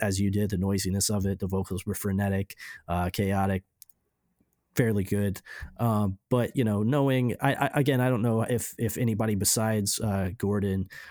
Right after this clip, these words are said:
from Raw Breed plays in this. Um, but, uh, I think Raw Breed is a far stronger offering than this.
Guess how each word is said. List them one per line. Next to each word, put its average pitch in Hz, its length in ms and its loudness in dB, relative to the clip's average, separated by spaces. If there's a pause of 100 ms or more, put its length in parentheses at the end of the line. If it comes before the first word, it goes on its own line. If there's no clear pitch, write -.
from 95 200 0
Raw 98 200 0
Breed 98 340 0
plays 101 320 -2
in 95 140 0
this. 95 400 -2 (320)
Um, 87 600 -2 (460)
but, 104 460 0
uh, 92 340 0
I 113 100 -2
think 104 200 -2
Raw 98 240 0
Breed 92 240 -2
is 95 140 -2
a 95 40 -4
far 90 500 -2
stronger 104 600 0
offering 98 460 0
than 92 160 -2
this. 117 360 -2